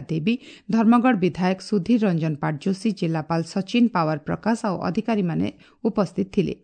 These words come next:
ସୁବର୍ଣ୍ଣପୁର ଜିଲ୍ଲା ସାହାଜପିଟାଠାରେ ଜିଲ୍ଲା ସ୍ୱୟଂଚାଳିତ ଗାଡ଼ି ଚାଳନା ପରୀକ୍ଷଣ କେନ୍ଦ୍ରକେ ମୁଖ୍ୟମନ୍ତ୍ରୀ ଆଭାସୀ ଜରିଏ ଉଦ୍ଘାଟନ କରିଛନ୍। ଇ ଅବସରରେ ଆଞ୍ଚଳିକ ପରିବହନ କାର୍ଯ୍ୟାଳୟ ତରଫୁ ହେଇଥିବା ସ୍ୱତନ୍ତ୍ର କାର୍ଯ୍ୟକ୍ରମଟି ଜିଲ୍ଲାସ୍ତରୀୟ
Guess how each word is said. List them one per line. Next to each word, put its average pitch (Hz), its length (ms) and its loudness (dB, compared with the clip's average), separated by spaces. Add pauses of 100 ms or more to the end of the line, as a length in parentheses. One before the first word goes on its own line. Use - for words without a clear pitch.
(640)
ସୁବର୍ଣ୍ଣପୁର 285 500 8
ଜିଲ୍ଲା 214 360 2
ସାହାଜପିଟାଠାରେ 190 960 0
ଜିଲ୍ଲା 185 340 2
ସ୍ୱୟଂଚାଳିତ 190 680 0
ଗାଡ଼ି 175 200 2
ଚାଳନା 175 340 0
ପରୀକ୍ଷଣ 170 460 -4 (400)
କେନ୍ଦ୍ରକେ 220 440 4 (180)
ମୁଖ୍ୟମନ୍ତ୍ରୀ 226 560 2 (120)
ଆଭାସୀ 202 380 -2
ଜରିଏ 165 380 -2
ଉଦ୍ଘାଟନ 175 460 -4
କରିଛନ୍। 156 380 -8 (140)
ଇ 202 60 2
ଅବସରରେ 185 460 -2
ଆଞ୍ଚଳିକ 208 500 -2
ପରିବହନ 175 360 0
କାର୍ଯ୍ୟାଳୟ 165 460 -2
ତରଫୁ 165 320 -4
ହେଇଥିବା 190 340 2 (320)
ସ୍ୱତନ୍ତ୍ର 262 500 4
କାର୍ଯ୍ୟକ୍ରମଟି 196 720 0
ଜିଲ୍ଲାସ୍ତରୀୟ 175 600 0